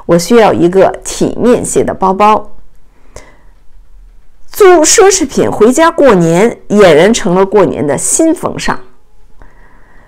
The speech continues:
某租赁平台的运营负责人透露，之前半个月，一些轻奢品牌的预订，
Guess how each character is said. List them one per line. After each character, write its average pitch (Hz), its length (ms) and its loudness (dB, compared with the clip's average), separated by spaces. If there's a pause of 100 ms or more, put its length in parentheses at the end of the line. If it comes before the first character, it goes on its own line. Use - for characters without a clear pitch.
(160)
某 220 220 6
租 294 140 2
赁 311 220 4
平 240 200 4
台 240 200 2
的 226 360 2
运 226 340 2
营 175 240 2
负 247 160 2
责 185 180 4
人 180 220 4
透 208 240 2
露， - 240 -4 (240)
之 381 180 4
前 285 240 2
半 294 160 2
个 185 80 2
月， 202 300 4 (200)
一 226 140 2
些 254 360 2
轻 359 400 2
奢 311 300 2
品 - 280 -2
牌 - 260 -4
的 - 340 0
预 254 180 2
订， 220 280 0